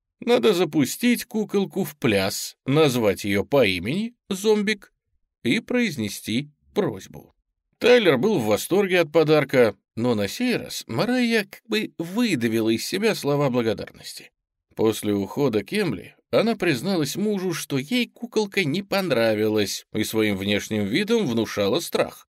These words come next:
Тайлер добродушно посмеялся над ее страхами, пустил куколку в пляс, назвал ее по имени и попросил, чтобы акции сталелитейных предприятий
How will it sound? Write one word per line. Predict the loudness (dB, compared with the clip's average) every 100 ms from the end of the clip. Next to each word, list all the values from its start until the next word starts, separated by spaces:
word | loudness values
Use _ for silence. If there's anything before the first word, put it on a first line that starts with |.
| _ 0
Тайлер | 2 4 2 2
добродушно | 2 4 2 0 -4 -4
посмеялся | -6 -4 -2 -2 -2 -2
над | -2 -2
ее | -2 -4
страхами, | -2 0 0 0 -2 -2 -4 _
пустил | -6 -6 -2 -2 0
куколку | -2 -2 -2 -2
в | -4
пляс, | 2 6 6 4 0
назвал | 2 4 4 2 4 4
ее | 4 4
по | 4 4
имени | 6 4 2 2 0
и | 0 0
попросил, | 4 4 4 4 4 2 -2 -2 -4
чтобы | -2 0 0 0
акции | 4 4 4 0 -2 0
сталелитейных | 0 2 4 4 0 4 4 2 -2
предприятий | -2 -2 0 2 2 2 0